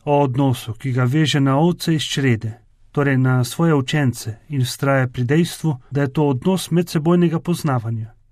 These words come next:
"Moje ovce poslušajo moj glas, jaz jih poznam in hodijo za menoj.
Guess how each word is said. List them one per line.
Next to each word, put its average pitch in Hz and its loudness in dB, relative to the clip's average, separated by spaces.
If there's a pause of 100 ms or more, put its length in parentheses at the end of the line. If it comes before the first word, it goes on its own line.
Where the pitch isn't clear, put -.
"Moje 131 2
ovce 165 2
poslušajo 165 -2
moj 143 -2
glas, 117 -4 (140)
jaz 135 -4
jih 123 -4
poznam 156 0
in 151 -4
hodijo 160 0
za 143 -2
menoj. 127 -2